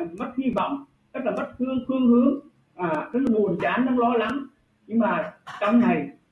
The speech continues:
chúng ta gần ba trăm con người chúng ta đó đã về đây, à, để học tập. Thực sự giống như, à, lãnh đạo Tuấn nói đó, cái học tập á, là thực sự là cái cốt lõi của cái kinh doanh này.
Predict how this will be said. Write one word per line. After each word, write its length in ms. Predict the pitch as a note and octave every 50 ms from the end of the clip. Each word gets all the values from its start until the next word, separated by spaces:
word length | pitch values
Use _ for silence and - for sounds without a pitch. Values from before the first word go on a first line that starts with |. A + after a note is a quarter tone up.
| _ _ _
chúng 140 | F3+ G3 G#3
ta 200 | A3 G3 G#3 G#3 G3+
gần 180 | G3+ F#3+ D#3+ D3+
ba 160 | D#3+ F3+ - -
trăm 160 | G#3 G3+ G3+ G#3+
con 120 | F#3+ F3+
người 140 | F3 E3+ D3+
chúng 140 | E3 F3+ -
ta 200 | - F#3+ F#3 F#3 F#3+
đó 60 | G3+ - - - _ _ _ _ _
đã 140 | - D#3 D#3
về 140 | E3 F#3 F#3
đây, 440 | E3 F3 F#3 G#3 A3+ G#3+ - - - - _ _ _ _ _ _ _
à, 360 | - F3 D#3 D3+ C#3+ C#3 - - - _ _ _ _ _ _ -
để 140 | E3+ F3 F3+ E3+
học 120 | G#3 F#3+ -
tập. 120 | B3+ A3+ - - - - - _ _ _ _ _ _ _ _ _ -
Thực 100 | A3+ - A#3+
sự 220 | A#3+ G3 F#3 F3+ F3+ E3
giống 200 | F#3 F#3+ G#3+ A#3+
như, 380 | B3 B3 B3+ B3 B3 B3 B3 -
à, 160 | - - F3+ F3+
lãnh 180 | F3+ F3 F3+
đạo 200 | F3 D#3 D#3 D#3+ A3
Tuấn 160 | A3 A3+ A#3+
nói 200 | A3+ A#3 A#3+ C4
đó, 80 | D#4 D#4 - - - _ _ _ -
cái 100 | A#3+ G3
học 220 | A#3 A3 A#3 A#3 -
tập 160 | G#3 - -
á, 120 | C4+ D4+ D4+ - - - -
là 120 | G3+ G3 -
thực 140 | - - - -
sự 100 | F#3 E3+
là 80 | G3+ F#3+ F3+
cái 180 | F3 - - -
cốt 160 | A3+ C#4 - - C#4+
lõi 260 | - C#3+ C#3 - - D#3
của 180 | D3 - - -
cái 80 | - -
kinh 120 | A#3 A3+ -
doanh 180 | G#3 G#3 G#3
này. 240 | G3+ G3 - - -